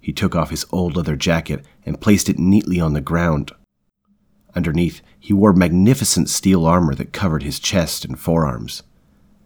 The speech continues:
It looked like armor Damien had seen in gladiator movies,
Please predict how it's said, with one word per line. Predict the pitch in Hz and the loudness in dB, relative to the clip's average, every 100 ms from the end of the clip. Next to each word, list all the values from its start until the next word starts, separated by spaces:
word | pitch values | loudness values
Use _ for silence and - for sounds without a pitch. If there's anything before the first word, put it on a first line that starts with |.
| _ _ | _ _
It | - | -4
looked | 82 - | -4 -2
like | 76 69 - | -2 -2 -2
armor | 85 85 76 | 0 2 0
Damien | 67 - 85 82 | -2 -2 0 -2
had | 76 71 | -4 -8
seen | - 90 87 | -4 -2 0
in | 76 67 | 0 -4
gladiator | 85 87 98 85 67 | -4 -2 0 0 0
movies, | 69 67 67 65 | -4 -4 -6 -8